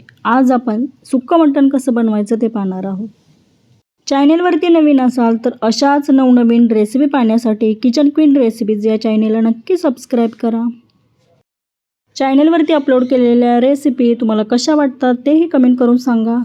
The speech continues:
चला तर मग रेसिपीला सुरुवात करूया. तुम्ही इथे पाहू शकता, आपल्याला मसाला पहिल्यांदा करून घ्यायचा आहे.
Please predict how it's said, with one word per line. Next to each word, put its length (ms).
चला 180
तर 80
मग 320
रेसिपीला 500
सुरुवात 420
करूया. 280
तुम्ही 180
इथे 100
पाहू 260
शकता, 420
आपल्याला 340
मसाला 320
पहिल्यांदा 340
करून 260
घ्यायचा 340
आहे. 300